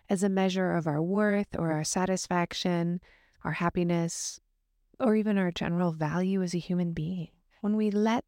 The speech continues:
that striving go and focus on our own creativity, really magical things can happen. And I promise you will not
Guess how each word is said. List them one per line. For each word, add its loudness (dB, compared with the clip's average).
that -2
striving -2
go -6
and -2
focus 0
on -2
our -4
own -2
creativity, -4
really 4
magical 0
things -2
can -4
happen. -6
And 2
I 2
promise 0
you 4
will 2
not 2